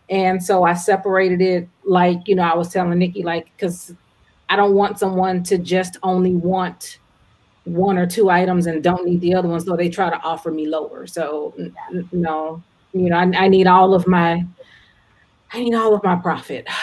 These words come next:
Speaker 1: So, um, I did list it, and I, I didn't use it. I was so proud of myself, but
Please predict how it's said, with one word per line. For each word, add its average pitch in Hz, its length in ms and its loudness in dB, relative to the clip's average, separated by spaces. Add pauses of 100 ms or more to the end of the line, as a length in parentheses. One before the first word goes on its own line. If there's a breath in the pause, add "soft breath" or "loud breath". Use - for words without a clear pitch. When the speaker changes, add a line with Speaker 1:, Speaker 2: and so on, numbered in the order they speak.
Speaker 1:
So, 190 600 2
um, 175 800 -4 (300)
I 185 100 2
did 208 300 8
list 175 300 0
it, 165 80 2 (100)
and 185 140 0
I, 180 120 2
I 196 140 4
didn't 247 380 0
use 285 240 2
it. 262 80 2
I 220 100 4
was 208 160 2
so 311 140 4
proud 277 260 2
of 262 60 0
myself, 285 560 -4 (640 soft breath)
but 196 400 2